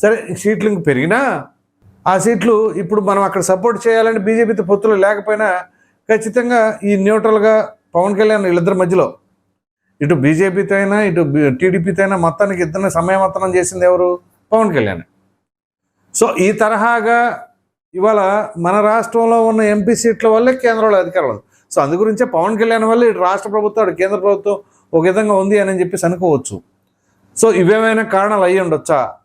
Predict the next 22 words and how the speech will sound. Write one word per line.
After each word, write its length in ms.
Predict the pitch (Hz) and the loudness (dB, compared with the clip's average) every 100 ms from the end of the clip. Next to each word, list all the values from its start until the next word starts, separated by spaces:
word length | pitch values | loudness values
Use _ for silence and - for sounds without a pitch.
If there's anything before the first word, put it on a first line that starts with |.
| _ _ _ _ 196 | _ _ _ _ -2
అని 200 | 240 240 | 0 2
అనుకునే 360 | 214 220 262 | 0 0 0
లోపల 320 | 247 262 277 | 2 2 2
వారం 400 | 262 226 240 262 | 2 2 2 0
పది 180 | 247 233 | 0 0
రోజుల 280 | 262 277 269 | 0 2 0
వల్ల 500 | 226 156 120 151 208 - _ | 0 0 0 0 -2 -8 _
తాజాగా 720 | 190 247 262 262 226 185 165 - _ _ _ _ 180 | 0 0 2 0 2 0 0 -6 _ _ _ _ -2
ఆయన 220 | 208 226 | 0 0
ఉమ్మడి 320 | 190 214 233 | 0 0 0
తూర్పుగోదావరి 560 | 226 226 220 220 220 190 | 0 0 2 4 2 2
జిల్లా, 180 | 202 | 0
అటు 120 | 190 170 | 0 2
రాజోలు 360 | 180 196 208 | 0 2 0
నియోజకవర్గం, 560 | 202 202 190 190 185 175 | 0 0 0 -2 -2 -2
కొబ్బరి 280 | 175 180 190 | -2 -2 0
తోటలో 720 | 190 185 180 170 160 151 143 | 0 0 0 0 2 2 2
రైతులని 640 | 147 175 175 175 170 170 | 2 0 -2 -4 -4 -4
పరామర్శించడం 720 | 170 160 165 165 165 147 151 | -2 -2 -2 -4 -10 -12 -10
జరిగింది, 260 | 131 131 131 | -6 -6 -4
కోనసీమ 420 | 139 139 139 131 | -2 -2 -4 -4
అటు 280 | 127 110 113 | -4 -4 -8